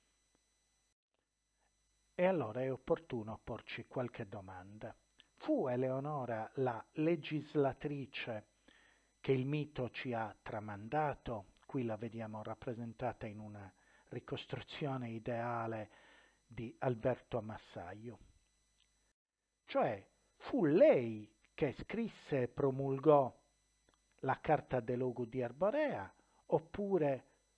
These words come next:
lei la, ne pubblicò una nuova edizione aggiornata da esperti?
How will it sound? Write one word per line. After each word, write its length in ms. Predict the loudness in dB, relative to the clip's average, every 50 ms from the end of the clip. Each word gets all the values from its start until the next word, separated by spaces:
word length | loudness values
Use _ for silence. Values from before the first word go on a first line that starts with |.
| _ _ _ _ _ _ _ _ _ 0
lei 540 | 6 8 8 8 8 6 2 0 -2 -2 0
la, 300 | 0 2 2 2 0 -2 -10 _ _ _ _ _ _ _
ne 220 | -6 -4 -2 -2 -2
pubblicò 600 | -2 -4 -4 -2 2 2 2 2 4 6 6 6
una 320 | 6 4 2 0 -2 -2
nuova 640 | -2 -2 -2 0 0 2 2 2 0 0 0 0 0
edizione 800 | 0 -2 -4 -6 -8 -8 -8 -4 0 0 2 2 0 0 -2 -6
aggiornata 800 | -6 -8 -6 -4 -4 -4 -4 -4 -6 -6 -6 -8 -8 -8 -8 -8
da 220 | -6 -6 -8 -6 -6
esperti? 880 | -8 -10 -14 -14 -12 -10 -10 -10 -12 -16 -20 _ _ -12 -10 -10 -10